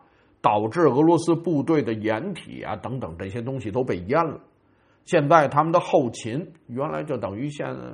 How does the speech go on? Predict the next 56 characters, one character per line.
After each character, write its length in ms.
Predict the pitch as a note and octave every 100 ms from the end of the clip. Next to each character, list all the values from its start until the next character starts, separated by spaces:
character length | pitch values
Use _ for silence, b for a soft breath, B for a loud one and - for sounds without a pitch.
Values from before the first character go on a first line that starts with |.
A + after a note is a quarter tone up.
| A2
就 80 | C3+
跟 160 | B2 B2+
当 160 | C3+
年 120 | C3+ C3+
老 200 | B2+ C3+
蒋 260 | G#2 F2+
公 340 | G#2+ C3+ C3+ A#2
炸 480 | B2 A2 E2+ D2+ - b b b b b
花 180 | - C3
园 240 | C#3 C3+ D3
口、 560 | - - E2 G#2 G2 G2
造 260 | B2+ A2
黄 340 | F#2 - G#2+ C#3+
泛 280 | C#3+ G#2+ G2+
区 280 | - D#3+
那 160 | C#3 A2
个 120 | G2
意 200 | G#2+ G#2
思 220 | E2+ - -
啊， 200 | - C2+
这， 160 | D#2 E2+
这 100 | F2
有 140 | F2+ G2
点 140 | E2 F2+
这 120 | G#2+
个 80 | D2+
意 200 | D#2 C#2+
思 160 | -
了。 60 | - - _ b b b -
所 120 | D#3+
以 80 | C3+
说 140 | D#3+
呢， 160 | D#3+ D3
你 200 | C3+ B2+
这 120 | -
儿 180 | D#3 C#3
正 100 | B2
好 100 | A#2
部 180 | A2+ D3+
队 160 | C#3 D3
过 260 | D3+ D3+
去 100 | G#2+
了， 120 | G2 F#2+
我 120 | A#2
把 140 | A2+
大 160 | F#2+ A2+
坝 220 | B2+ A2+
炸 200 | - G2
了， 140 | F#2+
水 320 | F#2+ - D2 F2
断 180 | - C3
了 80 | F2+
你 160 | D#2+ C#2
的 120 | F#2
后 200 | - C3
路， 320 | D3+ - -